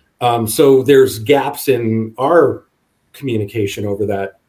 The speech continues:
that three-year period too. So, yeah, it was just at that one of those times where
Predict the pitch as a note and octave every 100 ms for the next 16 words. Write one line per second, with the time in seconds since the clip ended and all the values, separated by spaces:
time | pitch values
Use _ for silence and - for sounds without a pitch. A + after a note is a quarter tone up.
0 | _ - G2+ - A2+ G2+ F#2 - G2 F#2+
1 | - A#3+ A3+ A2 - B2 G#2+ G#2 G2 _
2 | _ _ _ _ _ _ C#3 C#3+ G#2+ G#2
3 | - C#3+ C3+ - C3+ B2+ C3 A#2 B2 A#2+
4 | A#2+ G#2+ G#2 C3+ C3 A#2 G#2+ A2+ G#2+ G2+
5 | G2